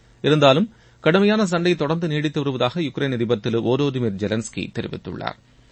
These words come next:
ரஷ்ய படைகளின் தாக்குதலை எதிர்த்து யுக்ரைன் வீரர்கள் கடுமையாக போரிட்டு வருவதாகவும் அவர் கூறியுள்ளார்.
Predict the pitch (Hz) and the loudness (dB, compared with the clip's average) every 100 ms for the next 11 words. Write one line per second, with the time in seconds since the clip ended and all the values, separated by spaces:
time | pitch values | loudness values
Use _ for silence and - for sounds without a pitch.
0 | _ _ - 131 - 151 143 139 139 131 | _ _ -2 0 2 0 0 0 0 2
1 | 127 - 127 120 113 107 165 131 139 135 | 0 0 0 0 0 -2 -4 -2 -2 2
2 | 120 113 113 110 117 135 131 120 131 170 | 2 2 0 0 -2 -2 -4 -2 0 0
3 | 160 123 113 107 101 107 95 - - 98 | 0 -2 -2 -2 -2 -2 -4 -4 -2 -2
4 | 87 - - - 85 - | -2 -6 -8 -8 -8 -8